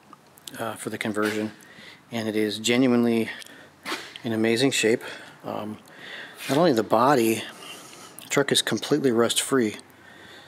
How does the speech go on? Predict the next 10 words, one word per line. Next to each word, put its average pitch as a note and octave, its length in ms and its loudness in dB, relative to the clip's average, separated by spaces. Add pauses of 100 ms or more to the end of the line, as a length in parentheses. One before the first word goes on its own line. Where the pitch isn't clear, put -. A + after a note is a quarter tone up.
(260)
Um, A2+ 340 -2 (960)
even C#3+ 220 4
the A#2 80 2
door B2 180 4
hinges, A#2+ 560 2 (160)
um, A2 380 -6 (640)
sills, B2 720 2
floor, A#2 540 2 (720)
and A2 440 -2
<laughs> - 60 -8